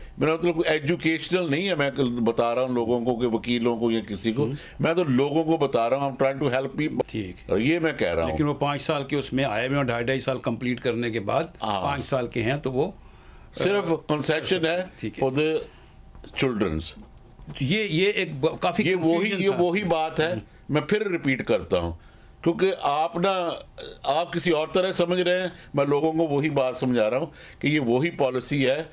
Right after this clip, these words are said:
Speaker 1: रिडिफाइन की गई है, जो अगर आपकी उम्र अठारह से चौबीस साल के दरमियान हो
Speaker 2: ठीक।
Speaker 1: और आधी ज़िंदगी आपने यहाँ गुजार दी हो इलीगली,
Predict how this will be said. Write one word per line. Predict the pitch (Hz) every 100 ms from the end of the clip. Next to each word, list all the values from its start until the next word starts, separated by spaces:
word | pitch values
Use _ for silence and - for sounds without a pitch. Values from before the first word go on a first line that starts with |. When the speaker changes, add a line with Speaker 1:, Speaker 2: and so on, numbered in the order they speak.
| - -
Speaker 1:
रिडिफाइन | 110 117 123 117 117 123 123
की | 120 104
गई | 110 117
है, | 139 143 - - -
जो | 101 135 143
अगर | - 139 170 143 135 - -
आपकी | 131 127 - 143
उम्र | 131 135 131 -
अठारह | 117 - 117 127 151
से | 156 160 160 147 - - -
चौबीस | 135 131 147 143
साल | 127 123
के | 135
दरमियान | 110 101 98 98 87
हो | 82 - - -
Speaker 2:
ठीक। | 110 101 120 - - - -
Speaker 1:
और | 135 139
आधी | 135 147 208
ज़िंदगी | 165 160 160 156 165
आपने | 143 139
यहाँ | 143 127 131 127
गुजार | 110 107 107
दी | 113 117
हो | 117 117 -
इलीगली, | 120 107 123 104 80